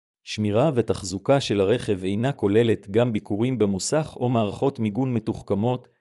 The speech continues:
גם שטיח רכב פשוט יכול להוסיף שכבת הגנה מבורכת לרכב שלכם. לפריט זה תפקיד חשוב ביותר בשמירה על רצפת הרכב מפני לכלוך המגיע אלינו מבחוץ.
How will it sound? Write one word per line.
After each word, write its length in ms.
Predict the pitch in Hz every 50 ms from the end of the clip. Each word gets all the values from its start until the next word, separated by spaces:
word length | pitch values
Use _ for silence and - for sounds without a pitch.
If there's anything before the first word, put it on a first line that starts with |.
| _ -
גם 180 | 107 113 113 113
שטיח 440 | - - 101 - 143 143 120 113 -
רכב 300 | 113 107 110 117 95 87
פשוט 400 | - - - - 139 131 120 -
יכול 280 | 107 - - 143 131
להוסיף 440 | 123 120 107 - - 127 123 120 -
שכבת 500 | - - - 98 - - 123 135 131 -
הגנה 340 | 110 92 101 98 117 127 143
מבורכת 600 | 151 117 92 101 98 101 127 131 - 131 117 -
לרכב 420 | 107 98 98 110 101 - 107 87
שלכם. 520 | - - - 92 87 82 - - 80 65 55 57 - _ _ _ _ _ _ _ _ _ _ _ _ _ _ _ _ _ _ _ _ _
לפריט 440 | 110 101 - - 101 101 123 160 160
זה 120 | 98 101
תפקיד 420 | 95 - 104 - - - 143 139 135
חשוב 420 | - - - - - 151 135 110
ביותר 380 | 101 101 98 98 - 120 117 117
בשמירה 540 | 107 98 - - - 104 104 98 113 131 131
על 80 | 117
רצפת 460 | 107 104 101 - - - 135 143 -
הרכב 400 | 127 110 131 143 143 - 113 98 92 98
מפני 400 | 104 98 - - 120 131 139 123
לכלוך 420 | 113 104 - - 127 139 135 -
המגיע 420 | 113 101 104 98 95 120 127 120
אלינו 340 | 107 101 113 123 127 131 135
מבחוץ. 880 | 123 117 107 101 104 - - - 60 - - _ - - - - _